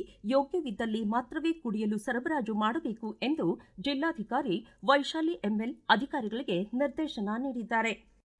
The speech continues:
ದೇಶ ವಿದೇಶಗಳಿಗೆ ತೆರಳಲು ಸರ್ಕಾರದ ಸೌಲಭ್ಯಗಳನ್ನು ಪಡೆಯಲು ಜನನ ಮರಣ ಮಾಹಿತಿ ಪರಿಶೀಲಿಸಲು ಗ್ರಾಮೀಣ ಅಭಿವೃದ್ಧಿ ಅಧಿಕಾರಿ,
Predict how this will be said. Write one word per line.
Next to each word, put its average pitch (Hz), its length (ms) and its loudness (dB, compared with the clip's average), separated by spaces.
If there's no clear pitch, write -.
ದೇಶ 415 320 4
ವಿದೇಶಗಳಿಗೆ 254 680 0
ತೆರಳಲು 240 400 2
ಸರ್ಕಾರದ 220 540 -2
ಸೌಲಭ್ಯಗಳನ್ನು 220 720 -2
ಪಡೆಯಲು 226 500 0
ಜನನ 277 320 2
ಮರಣ 226 260 -2
ಮಾಹಿತಿ 302 360 -2
ಪರಿಶೀಲಿಸಲು 220 680 0
ಗ್ರಾಮೀಣ 277 460 4
ಅಭಿವೃದ್ಧಿ 240 500 -4
ಅಧಿಕಾರಿ, 220 440 0